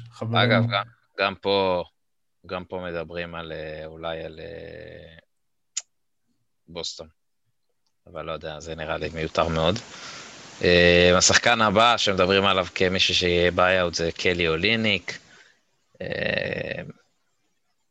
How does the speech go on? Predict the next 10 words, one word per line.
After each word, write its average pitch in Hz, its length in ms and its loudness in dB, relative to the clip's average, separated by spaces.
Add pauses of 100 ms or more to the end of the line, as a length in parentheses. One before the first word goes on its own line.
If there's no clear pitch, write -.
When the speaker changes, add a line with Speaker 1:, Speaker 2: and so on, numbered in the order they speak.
(480)
Speaker 2:
לא, 85 360 4
לא 92 60 6
יודע 95 320 4
מה, 90 360 2
אם 85 60 -8
זה 82 100 -8
יכול 87 220 -4
באמת 85 280 -8
לשנות 82 420 -8
במשהו, 92 560 -2